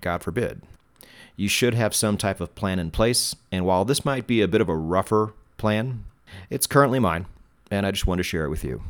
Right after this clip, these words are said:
Because even normies have seen and watched this crypto market go up and down a lot over the past four or five years. And so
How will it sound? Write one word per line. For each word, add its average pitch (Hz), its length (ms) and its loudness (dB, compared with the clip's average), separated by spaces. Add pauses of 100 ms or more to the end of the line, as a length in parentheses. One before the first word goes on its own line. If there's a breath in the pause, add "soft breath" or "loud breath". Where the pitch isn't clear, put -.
(680 loud breath)
Because 120 220 2
even 170 320 2
normies 101 500 2
have 87 140 -2
seen 82 680 -2
and 85 180 -4
watched 82 420 -2
this 92 160 -4
crypto 92 440 -2
market 82 480 -4 (200)
go 87 280 -4
up 101 200 0
and 92 160 0
down 85 380 -4 (100)
a 92 80 0
lot 80 380 -4 (560 soft breath)
over 95 180 0
the 85 80 -2
past - 540 -6 (560)
four 110 160 6
or 90 60 6
five 78 280 -2
years. - 320 -8 (480 soft breath)
And 92 300 0
so 85 720 0